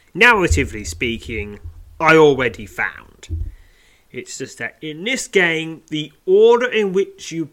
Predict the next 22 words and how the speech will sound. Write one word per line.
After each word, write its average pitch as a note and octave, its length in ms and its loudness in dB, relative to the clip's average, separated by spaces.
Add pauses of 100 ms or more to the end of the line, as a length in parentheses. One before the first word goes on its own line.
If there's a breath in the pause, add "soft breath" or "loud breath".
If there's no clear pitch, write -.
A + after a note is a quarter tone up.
play G#3+ 640 -2
the G#2 160 -8
games - 520 -16
isn't D#3+ 360 -4
necessarily C#3 960 -2
the A#2 280 -8
order A2 400 -8
in G2+ 140 -16
which G2 260 -20
they D#2+ 160 -14
happened. - 720 -12 (1300 soft breath)
Because G#2+ 280 -14
I G#2+ 80 -12
think - 580 -8
a - 80 -18
large F3+ 420 -4
part D3 200 -4
of B2+ 80 -12
them C#3 200 -8
are A#2+ 300 -10
being C3+ 520 -4
told G#2 1000 -10